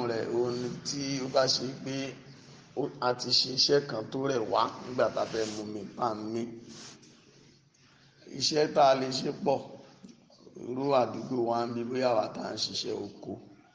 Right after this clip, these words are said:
bóyá a ṣe kọ ebè tán, àbá a ṣe roko kan tán.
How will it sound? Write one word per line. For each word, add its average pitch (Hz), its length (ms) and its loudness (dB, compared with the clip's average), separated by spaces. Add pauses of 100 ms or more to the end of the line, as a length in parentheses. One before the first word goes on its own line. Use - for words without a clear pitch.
(320)
bóyá 120 260 -2
a 110 80 0
ṣe 107 160 -6 (140)
kọ - 180 -4
ebè 104 420 -6
tán, 107 240 -8 (480)
àbá 95 260 -6
a 104 120 -4
ṣe 104 200 -8
roko 101 400 -8
kan 101 240 -10
tán. 107 220 -8